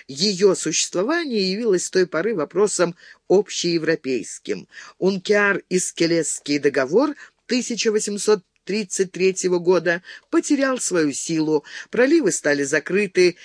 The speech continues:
не для одних английских или французских судов, но также и для русских. И таким образом привилегированному положению России на востоке Европы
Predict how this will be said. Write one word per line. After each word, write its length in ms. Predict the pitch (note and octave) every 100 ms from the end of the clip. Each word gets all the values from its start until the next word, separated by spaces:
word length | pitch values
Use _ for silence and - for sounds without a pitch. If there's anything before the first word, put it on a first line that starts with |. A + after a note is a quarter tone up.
| -
не 360 | - E3 G3+ B3+
для 320 | A3+ G3+ E3+
одних 600 | C#3 G2+ D3 G#3+ A3+ - -
английских 760 | G3 G3 F#3 G#3 F#3+ - G#3
или 220 | - G3+ F#3+
французских 680 | F3+ F#3 F#3 G3+ - F3
судов, 460 | E3+ F#3 F3 F3+ F3+ - - -
но 140 | G3
также 540 | A#3 E4 C4+ A3 B3+
и 180 | - C4+
для 300 | G3+ F#3 F#3+
русских. 720 | D#3 E3+ - - - G2 - - - - - -
И 80 |
таким 320 | F#3+ G#3+ A#3+ A#3+
образом 480 | G#3+ A3 F#3+ G#3 - - - -
привилегированному 1000 | F#3+ A#3 A#3 A3 A3+ C#4 B3+ F#3+ F3+ E3+
положению 800 | E3+ E3+ F3 F#3+ F4 E4 A#3 F#3
России 520 | F#3 F3+ - F3+ D#3+
на 100 | D#3
востоке 560 | D#3 F3 - E3+ C#3+ D3
Европы 640 | D#3 E3 C#3+ A#2+ B2+ B2+